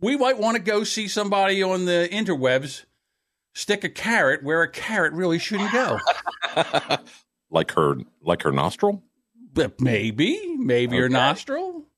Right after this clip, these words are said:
Speaker 2: Keeping it P G, John.
Speaker 1: I'm just saying. I don't know. I think the audience is on to you, Bob.
Speaker 2: Okay.
Speaker 1: All righty.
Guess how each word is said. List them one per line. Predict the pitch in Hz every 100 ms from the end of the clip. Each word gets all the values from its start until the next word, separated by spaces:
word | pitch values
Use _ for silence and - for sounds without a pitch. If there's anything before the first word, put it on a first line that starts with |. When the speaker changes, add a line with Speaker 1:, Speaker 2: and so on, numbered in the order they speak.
| _ _ _ _ _ _ _ _ _ _ _ _ _ _ _
Speaker 2:
Keeping | 131 127
it | 117
P | 104 92
G, | 73 64
John. | 53 53 - _ _
Speaker 1:
I'm | - 254
just | 311 -
saying. | 233 240 240 226 _ _ _ _ _ _ _ _ _ _ _ _ _ _ _
I | 120
don't | 127
know. |
I | 143
think | 139 135
the | 123
audience | 127 131 127
is | 135
on | 147 151
to |
you, | 120
Bob. | - - 113 - _ _ _ _ _ _ _ _ _ _ 98
Speaker 2:
Okay. | 101 85 - _ _ _ _ _ _ _ _ _ _ _ _
Speaker 1:
All | 151 185
righty. | 156 123 - -